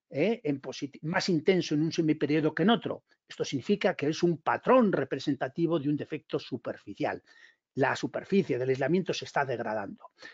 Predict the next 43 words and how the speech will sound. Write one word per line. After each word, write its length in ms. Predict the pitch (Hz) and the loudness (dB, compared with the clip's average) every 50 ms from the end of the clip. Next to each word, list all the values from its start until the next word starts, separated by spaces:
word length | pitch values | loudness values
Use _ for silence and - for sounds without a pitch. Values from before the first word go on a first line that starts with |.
| - _ _ | -20 _ _
Si 400 | _ - - - 220 202 220 208 | _ -4 2 4 6 8 10 8
en 100 | 202 190 | 8 8
vez 140 | 202 254 247 | 8 6 4
de 40 | - | 6
ser 200 | - 247 233 240 | 6 4 6 4
este 180 | 226 - 226 | 2 0 0
patrón, 400 | 220 208 190 - 233 247 247 226 | 0 0 0 2 4 6 6 6
es 140 | 196 175 - | 4 4 0
un 100 | 202 175 | -2 0
patrón, 420 | - 180 160 - 214 220 214 190 - - - _ _ _ _ | 2 2 4 6 8 8 8 6 4 0 -8 _ _ _ _
pues 160 | - 160 - | -4 -2 -2
como 220 | - 170 156 160 | 0 0 2 2
veis 140 | 190 190 - | 2 2 2
aquí, 380 | 170 160 - 220 226 220 - - - - - _ _ - | -2 -2 0 2 2 2 2 0 -6 -16 -20 _ _ 2
eh, 220 | 185 160 165 180 | 4 6 6 6
una 260 | - 175 180 185 190 175 | 6 4 4 4 4 4
mancha 600 | 180 214 233 220 190 - - 190 175 160 156 - - - _ - | 6 6 8 6 6 6 4 4 4 4 2 -2 -10 -16 _ 0
más 200 | 156 185 - - | 0 0 0 2
concentrada 680 | 202 190 175 - 175 160 156 175 190 202 196 190 175 | 0 0 0 2 0 -2 0 2 4 4 4 4 4
en 140 | 165 165 165 | 4 4 4
el 120 | 160 160 | 4 4
nivel 300 | 160 160 151 170 175 180 | 4 4 6 6 4 4
de 120 | 160 156 | 4 2
cero, 440 | - - 190 220 220 185 156 143 143 - - _ _ _ | 2 6 6 8 8 8 6 4 0 -4 -14 _ _ _
¿eh? 300 | 139 131 165 208 226 - | -2 0 2 2 2 0
y 300 | 185 190 175 170 170 170 | 2 4 4 4 4 6
ya 180 | 151 170 190 202 | 6 6 6 6
no 160 | 196 190 175 | 6 4 2
tiene 220 | - 190 185 175 156 | 4 2 2 2 2
forma 340 | - 196 190 180 175 165 | 2 2 2 2 2 0
de 120 | 156 170 170 | 0 0 0
media 260 | 170 165 165 165 147 | 2 2 2 4 4
luna, 360 | 156 214 254 226 180 151 147 | 6 6 6 6 6 4 2
sino 320 | 127 - - 160 151 151 151 | -2 -4 -4 -2 -2 -2 0
más 220 | 165 170 151 131 | 0 -2 -2 2
bien 300 | 147 180 185 175 165 143 | 4 4 4 4 4 2
de 120 | 151 151 | 2 2
una, 320 | 151 160 170 160 156 151 - - - _ _ _ _ - | 4 4 4 4 4 2 0 -4 -10 _ _ _ _ 4
eh, 320 | 151 151 151 156 160 147 | 6 6 6 6 4 2
de 80 | 139 160 | 2 2
una 160 | 165 165 151 | 2 2 4
mancha, 480 | 165 180 185 175 - - 175 160 - - _ | 4 4 4 4 4 2 2 0 0 -2 _
eh, 100 | - 208 | -8 -10